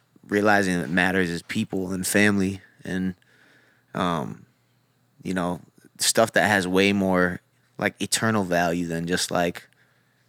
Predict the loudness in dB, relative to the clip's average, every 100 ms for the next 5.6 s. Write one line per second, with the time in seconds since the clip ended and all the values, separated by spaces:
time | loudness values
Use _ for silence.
0 | _ _ _ 0 0 2 0 2 0 0
1 | -2 -4 -6 -4 -2 -2 -4 -8 -2 -2
2 | -2 -4 -4 -4 -8 -8 -6 -6 -6 -4
3 | -2 -4 -8 _ _ -20 -20 -20 _ _
4 | -2 4 6 6 6 6 8 8 8 8
5 | 6 6 4 4 0